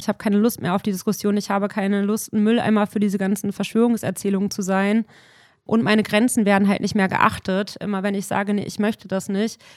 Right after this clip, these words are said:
wird halt weiter rausgehauen. Und dann ist halt ein guter Punkt, äh, mal in die Beratung zu gehen, weil dann gucken wir, was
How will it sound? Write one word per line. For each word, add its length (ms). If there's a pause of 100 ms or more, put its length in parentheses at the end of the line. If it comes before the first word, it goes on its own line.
(140)
wird 180
halt 180
weiter 680
rausgehauen. 880
Und 560
dann 420
ist 240
halt 220
ein 40
guter 280
Punkt, 560
äh, 120
mal 160
in 80
die 80
Beratung 460
zu 140
gehen, 400
weil 200
dann 200
gucken 260
wir, 120
was 360